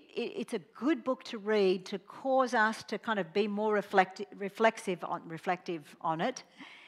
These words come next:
And, but what you tend to hear is down on contemporary music and up with the hymns kind of thing, right? That's,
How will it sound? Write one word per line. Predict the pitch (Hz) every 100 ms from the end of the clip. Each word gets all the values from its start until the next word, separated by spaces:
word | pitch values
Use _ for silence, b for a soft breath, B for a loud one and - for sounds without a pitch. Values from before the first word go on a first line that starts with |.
| B B B _ -
And, | 240 247 254 247 247 - - _ _ _ _ _ _ _ _ _ _ _ _ _ _ _ _ _ _ _ _ _ _ _ _ _ _
but | 254 220
what | 262 262
you | 240
tend | - 311 349 320
to |
hear | 277 247 226 220
is | 214 214 208 190 175 160
down | 214 214 226
on | 208 185
contemporary | 202 175 208 202 214 175
music | 170 165 156 160 170 - - _ _ _ _ _ -
and | 185 175
up | 202 -
with | 196
the | 196
hymns | 214 170 170 165
kind | - 160
of | 147
thing, | 185 156 175
right? | 175 202
That's, | 214 202